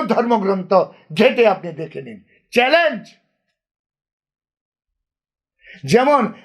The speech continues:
ঘামওয়ালা জামা পরলে দারিদ্রতা আসে, আপনার যেই জামাটা পাসিনা পাসিনা হয়ে গেছে, রেখে আবার ওটাই পরলেন,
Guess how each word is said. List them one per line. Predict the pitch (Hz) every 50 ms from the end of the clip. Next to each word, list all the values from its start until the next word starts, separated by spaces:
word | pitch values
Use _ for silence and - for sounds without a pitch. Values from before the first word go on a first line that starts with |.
| _ 135 139
ঘামওয়ালা | - 170 240 277 302 302 285 277 269 269 262 254
জামা | 214 233 233 247 240 240
পরলে | 196 240 240 240 233 220 196 160 - _ _ _ _ 139
দারিদ্রতা | 202 214 233 269 233 190 254 254 233 240 233 220
আসে, | 214 196 - - 180 156 - - _ _ _ _ _ _ _ _ _ _ _ _ _ -
আপনার | 160 185 180 202 254 254 220
যেই | 180 233 233 233 196
জামাটা | 214 208 214 220 226 208 226 208 208 208 - - _ _ _
পাসিনা | - 208 208 - 269 311 311 311 285
পাসিনা | 226 247 233 240 254 285 294 285
হয়ে | 262 240 220 208
গেছে, | 190 175 170 156 - 190 202 240 254 - _ - - -
রেখে | - 165 202 214 208 226 247 220 202 - - -
আবার | - 196 240 277 285 269
ওটাই | 247 202 262 269 269 214
পরলেন, | 208 214 208 208 208 196 165